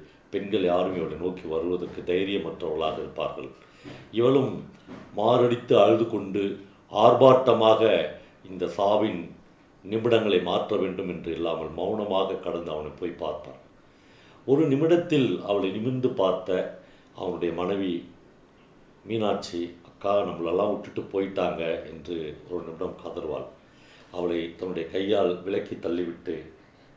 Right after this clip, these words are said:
பன்னீருக்கு அந்த ஆள் உயர மாலையை சாத்தி கொஞ்ச நேரம் அவனையே பார்த்து கொண்டு இரு-, இருந்துவிட்டு அவள் திரும்புவதாக கண்மணி குணசேகரன் அந்த கதையை முடித்திருப்பார். ரொம்ப அபூர்வமான கதை.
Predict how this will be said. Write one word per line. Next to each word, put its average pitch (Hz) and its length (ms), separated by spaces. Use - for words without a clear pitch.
பன்னீருக்கு 101 560
அந்த 82 260
ஆள் 95 240
உயர 95 280
மாலையை 85 520
சாத்தி 80 580
கொஞ்ச 92 200
நேரம் 104 320
அவனையே 101 420
பார்த்து 95 460
கொண்டு 85 220
இரு-, 78 340
இருந்துவிட்டு 80 580
அவள் 78 280
திரும்புவதாக 92 640
கண்மணி 95 280
குணசேகரன் 78 540
அந்த 73 120
கதையை 82 340
முடித்திருப்பார். - 600
ரொம்ப 143 180
அபூர்வமான 117 720
கதை. 80 340